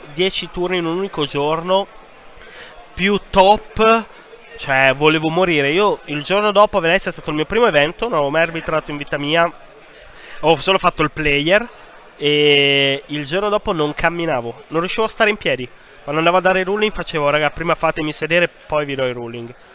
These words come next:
Mannaggia la miseria. Vogliamo Pennesi, volete tutto il Dragon Legend, insomma. Pennesi vedremo, ci avevo pensato sto turno, però no. Vediamo, vediamo.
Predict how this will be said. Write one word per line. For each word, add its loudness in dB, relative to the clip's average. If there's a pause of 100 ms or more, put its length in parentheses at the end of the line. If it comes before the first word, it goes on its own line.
(400)
Mannaggia -6
la -8
miseria. -12 (600)
Vogliamo 8
Pennesi, 4
volete 2
tutto 0
il -2
Dragon 2
Legend, 0
insomma. -12 (840)
Pennesi 2
vedremo, 0
ci -8
avevo 0
pensato 2
sto -8
turno, -6
però -4 (420)
no. -6 (560)
Vediamo, 4
vediamo. -6